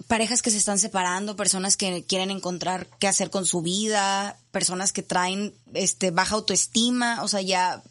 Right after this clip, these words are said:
mujeres que salieron de una relación tormentosa, chicos que traen con-, eh, trastornos de la conducta alimentaria, ya es muy general, porque el, el taller psicoeducativo que yo desarrollé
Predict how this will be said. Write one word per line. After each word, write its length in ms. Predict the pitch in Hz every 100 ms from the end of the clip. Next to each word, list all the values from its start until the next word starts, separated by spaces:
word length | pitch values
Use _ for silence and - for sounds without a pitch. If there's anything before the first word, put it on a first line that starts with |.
| - -
mujeres 720 | - 202 - 196 202 - - - -
que 100 | -
salieron 320 | - 175 190 190
de 60 |
una 100 | 190
relación 380 | 175 175 165 175
tormentosa, 840 | 175 175 160 - 233 - 190 185 185 - - - - - _
chicos 300 | - 220 185
que 100 | 208
traen 220 | 190 185
con-, 240 | 202 190 -
eh, 160 | 196 185
trastornos 420 | 180 - 180 190
de 60 |
la 100 | 185 180
conducta 300 | 170 165 185
alimentaria, 440 | 180 160 165 175
ya 260 | 175 175 175
es 180 | 185 -
muy 220 | 196 196
general, 580 | - 202 170 156 214 349 - - - - - - _
porque 520 | - 214 214 208 202 -
el, 240 | 202 196 -
el 240 | 190 185
taller 240 | 196 196
psicoeducativo 720 | 190 233 247 233 214 196 196
que 100 | 208
yo 100 | 214
desarrollé 600 | 190 196 202 185 175 175